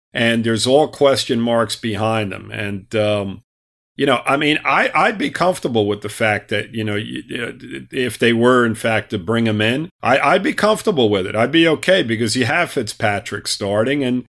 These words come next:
you know, you look at him and you let him compete and, you, you know, you see, well, maybe you can coach this guy to where he needs to be,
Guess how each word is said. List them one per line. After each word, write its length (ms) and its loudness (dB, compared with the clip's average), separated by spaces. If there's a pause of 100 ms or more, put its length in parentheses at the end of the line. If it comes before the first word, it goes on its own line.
(100)
you 160 0
know, 140 6
you 200 4
look 240 2
at 160 6
him 140 6
and 80 2
you 100 2
let 180 4
him 140 0
compete 540 0
and, 160 4
you, 120 -2
you 140 -4
know, 80 -2
you 160 -2
see, 260 0
well, 300 0
maybe 260 -2
you 160 -4
can 220 -4
coach 400 0
this 220 0
guy 320 0
to 160 -4
where 280 0
he 120 2
needs 340 -2
to 100 -8
be, 440 -4